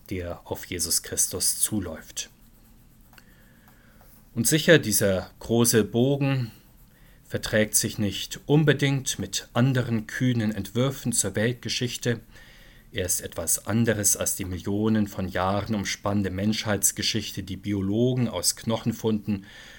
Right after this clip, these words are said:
und Schädelvergleichen herauslesen. Die Geschichte Jesu Christi ist keine faktenreiche Weltgeschichte aller Völker und Kulturkreise, niedergeschrieben auf Tausenden von Seiten.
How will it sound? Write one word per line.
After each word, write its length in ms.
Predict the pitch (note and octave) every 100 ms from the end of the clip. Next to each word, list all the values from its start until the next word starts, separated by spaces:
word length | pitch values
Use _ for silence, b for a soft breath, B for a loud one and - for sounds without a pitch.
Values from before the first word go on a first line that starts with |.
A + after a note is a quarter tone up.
| B -
und 120 | -
Schädelvergleichen 1000 | - G#2 A2 A2+ - G2 G2+ G2 G2 G2+
herauslesen. 920 | F#2 F#2 F#2+ G2 - G2 F#2+ F#2+ F#2+ - B B B B B B -
Die 60 | F#2
Geschichte 360 | G2 C3 -
Jesu 240 | A2 G2+ G#2
Christi 260 | D3+ D3
ist 140 | A#2 -
keine 200 | A#2 A2
faktenreiche 840 | - C3+ - - A#2+ A#2 A2+ G#2+
Weltgeschichte 720 | G#2 A#2+ B2 B2 - A#2+ -
aller 160 | A2+ G#2+
Völker 480 | - A#2 B2+ C3+ A#2
und 120 | G#2+
Kulturkreise, 960 | - G2 - C#3 C3 - A2+ A#2 A#2 A#2
niedergeschrieben 720 | A#2 A#2+ A2 - - A#2 G#2+
auf 160 | G#2
Tausenden 480 | - G#2+ A2 A2+ G#2+
von 160 | G2+ G#2+
Seiten. 480 | G#2 A#2+ B2 B2